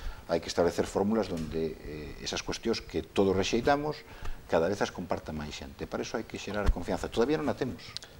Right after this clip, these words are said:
Eh, por tanto, a pesar de que eu coincida con vostede, eh, en ese plantexamento que facía, todavía non está eso preparado para que así sexa.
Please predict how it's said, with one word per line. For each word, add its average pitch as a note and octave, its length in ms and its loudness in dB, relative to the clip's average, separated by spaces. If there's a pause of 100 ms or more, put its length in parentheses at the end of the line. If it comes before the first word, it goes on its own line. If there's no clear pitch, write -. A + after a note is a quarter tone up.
Eh, - 80 -10
por - 160 -8
tanto, G#2+ 400 4
a - 80 -2
pesar - 400 6
de G#2 80 0
que F#2 160 0
eu G2 80 6
coincida G2 400 2
con F2+ 80 0
vostede, G2+ 480 2 (560)
eh, E2 640 2
en E2 320 -4 (240)
ese D2+ 160 0
plantexamento E2+ 480 2
que G2 80 4
facía, C#3 400 6 (560)
todavía F2+ 320 8
non G2 160 2
está - 160 2
eso F2+ 240 0
preparado G2+ 400 2
para - 160 -4
que - 0 -
así E2 160 -6
sexa. - 320 -10